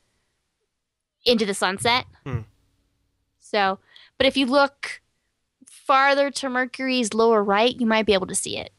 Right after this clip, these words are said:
Speaker 1: Now, Jupiter is starting in the south at dusk, moving to the southwest, and then setting around one to two A M. And Saturn, about eleven to twelve P M local time,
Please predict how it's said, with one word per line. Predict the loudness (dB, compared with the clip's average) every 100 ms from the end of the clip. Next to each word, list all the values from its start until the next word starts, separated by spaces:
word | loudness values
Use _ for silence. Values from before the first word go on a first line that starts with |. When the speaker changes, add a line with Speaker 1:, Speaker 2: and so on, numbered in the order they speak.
| _ _ _ _ _ _ _ 0
Speaker 1:
Now, | 2 4 2 0 -6 0
Jupiter | 0 2 2 4 2 -2 _ _ _ _
is | 2 2
starting | 2 0 0
in | -2
the | -2
south | 0 0 0
at | -2
dusk, | -2 -4 -4 -14 -20 _ _ _ _ _ _ _ _
moving | -4 2 2 2 -4
to | -8 -6
the | -4
southwest, | 0 2 2 0 -2 -2 -2 -10 -14 -20 _ _ _
and | -8 -4
then | -4
setting | -4 -2 0 -2
around | -2 -2 -2 -4
one | -4 -4
to | -4
two | -4
A | -4 -4
M. | -12 -16 _ _ _ _ _ _ _ _ _ _ _ _ -2
And | 0 0 -2
Saturn, | 0 2 2 0 -4 -10 _ _ _ _
about | -2 0 0 -2
eleven | -12 -6 -2 0 0 -2
to | -4
twelve | 0 2 2
P | 0 0
M | 2
local | 2 0 -2
time, | 0 0 0